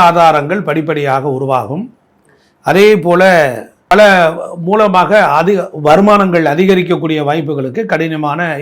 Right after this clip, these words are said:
எஃபர்ட் நீங்க போட வேண்டியது வரும். மேல அதிகாரிகளுடன் நல்ல உறவை நீங்கள் ஏற்படுத்தி கொள்ள வேண்டும். வேலை உங்களுக்கு ஒரு நல்ல நேரமாகத்தான் அமையும். அதனால வருமானத்தை ஈட்டுவதில் பத்தாம் இடத்தில் அமர்ந்திருக்கக்கூடிய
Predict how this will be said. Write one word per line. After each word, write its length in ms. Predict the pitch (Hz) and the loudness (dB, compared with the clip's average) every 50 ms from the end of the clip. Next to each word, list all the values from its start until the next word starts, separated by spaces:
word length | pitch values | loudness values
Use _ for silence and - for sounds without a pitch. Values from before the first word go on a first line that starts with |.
| 147 131 | -10 -8
எஃபர்ட் 280 | - 175 151 135 151 135 131 | -8 -8 -8 -8 -10 -12 -10
நீங்க 140 | 131 151 135 127 | -10 -10 -8 -8
போட 100 | 143 131 131 127 | -8 -8 -8 -10
வேண்டியது 240 | 117 120 120 123 110 113 | -12 -12 -14 -14 -12 -10
வரும். 200 | 113 123 - _ _ _ _ _ _ _ _ _ _ _ _ _ _ _ _ _ _ _ _ _ 165 170 | -12 -12 -12 _ _ _ _ _ _ _ _ _ _ _ _ _ _ _ _ _ _ _ _ _ -2 0
மேல 240 | 190 202 196 180 170 | 2 4 4 4 4
அதிகாரிகளுடன் 680 | 165 170 175 170 170 165 156 143 139 143 165 165 151 143 | 2 2 2 2 2 2 0 -2 -2 -2 -4 -4 -4 -4
நல்ல 240 | 147 160 165 165 156 143 147 | -4 -2 -2 -2 -2 -2 -2
உறவை 260 | 147 156 156 160 156 143 139 | -2 -2 -2 -2 -4 -4 -4
நீங்கள் 260 | 139 139 147 170 226 240 - - 151 | -4 -4 -4 -4 -6 -6 -6 -6 -6
ஏற்படுத்தி 360 | 156 151 147 160 143 135 151 143 143 | -6 -4 -4 -6 -6 -6 -6 -8 -6
கொள்ள 160 | 131 135 135 135 131 | -6 -6 -6 -8 -8
வேண்டும். 280 | 120 117 131 175 233 320 - _ _ _ _ _ _ _ _ _ _ _ _ - 151 | -8 -6 -6 -6 -6 -6 -12 _ _ _ _ _ _ _ _ _ _ _ _ 0 2
வேலை 220 | 175 196 202 202 185 175 | 2 4 4 2 2 0
உங்களுக்கு 340 | 165 165 156 151 143 175 170 151 | 0 0 -2 -2 -2 -4 -4 -4
ஒரு 140 | 147 143 139 135 131 | -4 -4 -6 -6 -4
நல்ல 240 | 139 160 180 180 170 151 | -4 -2 0 -2 0 0
நேரமாகத்தான் 720 | 151 160 170 180 165 160 156 143 143 131 143 147 143 143 127 | 0 0 0 2 0 0 0 -2 -2 -4 -4 -6 -6 -6 -8
அமையும். 340 | 120 123 127 113 113 117 - | -10 -12 -14 -14 -14 -14 -8
அதனால 240 | - 143 156 180 165 143 | -4 -2 0 0 0 -2
வருமானத்தை 540 | 139 147 165 190 190 190 185 180 175 - 175 156 156 | -4 -2 -2 -2 -2 -2 -2 -4 -4 -4 -6 -6 -6
ஈட்டுவதில் 480 | 147 139 175 165 147 139 175 220 262 277 - _ _ _ _ _ _ _ _ _ _ _ _ _ _ _ _ - | -8 -8 -8 -8 -4 -4 -4 -6 -6 -10 -14 _ _ _ _ _ _ _ _ _ _ _ _ _ _ _ _ -8
பத்தாம் 340 | 143 135 135 214 208 208 196 | -6 -4 -2 -2 0 2 2
இடத்தில் 340 | 180 175 147 151 175 165 151 | 0 0 0 2 2 2 2
அமர்ந்திருக்கக்கூடிய 760 | 147 165 170 175 170 170 160 147 160 151 160 156 151 147 | 2 2 0 0 0 -2 -2 -2 -2 -2 -2 -2 -2 0